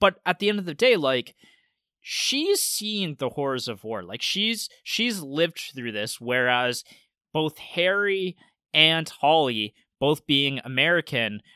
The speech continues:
I, like, I don't know that either of them have really ever saw any action in World War Two. Like, they, they don't seem like the type of guys that ever experienced that.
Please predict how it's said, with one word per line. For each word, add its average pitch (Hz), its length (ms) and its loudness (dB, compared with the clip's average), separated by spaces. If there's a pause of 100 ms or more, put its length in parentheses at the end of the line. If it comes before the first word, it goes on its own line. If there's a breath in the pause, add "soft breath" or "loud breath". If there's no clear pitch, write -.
(120 soft breath)
I, 151 220 0
like, 170 280 2 (100)
I 185 100 6
don't 320 200 0
know 190 140 2
that 170 120 -2
either 156 280 4
of 156 140 -6
them 135 260 0
have 131 200 -6 (140)
really 160 400 -2
ever 147 260 0
saw 135 540 0 (180)
any 131 200 -4
action 113 680 -4
in 117 140 -10
World 113 240 -8
War 113 140 -6
Two. 160 160 -6
Like, 113 220 -6
they, 120 200 -4
they 156 80 0
don't 202 220 -4
seem 196 240 -4
like 180 160 -4
the 151 60 -8
type 151 260 -4
of 123 120 -10
guys 123 360 0
that 107 120 -8
ever 110 200 -4
experienced 120 640 -8
that. 82 260 -10